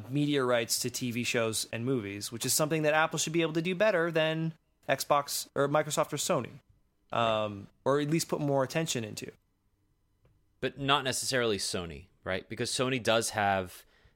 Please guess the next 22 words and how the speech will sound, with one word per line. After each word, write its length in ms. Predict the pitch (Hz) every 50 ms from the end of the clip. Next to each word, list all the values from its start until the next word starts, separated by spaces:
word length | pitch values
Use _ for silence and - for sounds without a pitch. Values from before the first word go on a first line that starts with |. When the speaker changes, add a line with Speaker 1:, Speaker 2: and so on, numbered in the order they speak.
| _
Speaker 2:
that 320 | - 98 95 90 - - _
content. 640 | - - 127 127 143 139 - 120 95 78 69 - -
It 100 | 110 101 -
owns 500 | 101 113 120 139 151 147 135 107 - -
a 100 | - 117
lot 240 | 107 101 95 98 98
of 120 | 98 92
the 60 | - -
content 540 | - - 107 101 95 - - 95 92 - -
Speaker 1:
Well, 120 | - 165 156
it 60 | 156
Speaker 2:
from 100 | 165 165
Speaker 1:
owns 120 | 175 170 160
a 40 | 160
lot 160 | 160 151 147
of 60 | 143
Speaker 2:
the 160 | - - 156
Speaker 1:
Sony 140 | 143 143 143
Speaker 2:
movie 80 | 117 131
Speaker 1:
content, 180 | 127 117 107
Speaker 2:
side. 240 | 98 117 110 92 85
Speaker 1:
but 220 | 104 110 104 -